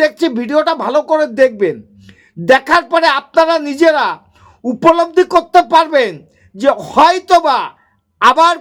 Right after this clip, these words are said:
কোনো অভিসন্ধি কাটাচ্ছে কিনা এই রাজ্য সরকার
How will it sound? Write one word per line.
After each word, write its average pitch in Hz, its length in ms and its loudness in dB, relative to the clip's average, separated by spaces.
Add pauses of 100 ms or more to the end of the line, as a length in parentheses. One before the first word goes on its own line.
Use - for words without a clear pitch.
(100)
কোনো 302 200 0 (580)
অভিসন্ধি 302 640 0 (120)
কাটাচ্ছে 311 540 -2
কিনা 285 200 0 (500)
এই 294 100 2 (140)
রাজ্য 254 320 -4 (240)
সরকার 254 420 0